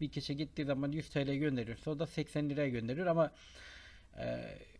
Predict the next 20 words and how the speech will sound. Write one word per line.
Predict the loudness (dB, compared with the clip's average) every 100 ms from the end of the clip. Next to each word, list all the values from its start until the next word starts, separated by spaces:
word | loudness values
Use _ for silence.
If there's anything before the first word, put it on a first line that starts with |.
| -16 -2
ben | 2 4
mesela | 4 4 4
kendimden | 4 4 4 6 6
bahsedeyim. | 4 2 -2 -4 -4
Terekler | 0 4 4 4 4
vardı, | 6 2 0
kargo | 2 2 2 -2
terekleri. | -2 -2 -2 -4 -4
Trendyol'un | 0 2 2 2 2 0
anlaşma | 2 2 2 0
koduna | 0 0 2 0
göre | 2 2 2
benimki | 0 0 4
daha | 6 6
da |
uygundu. | 4 -2 -4 -2 0
Ben | 0
yeri | 2 0 2
geliyordu, | 0 0 -2 -2 -6 -10 -16 -16 -16 -16
e, | -6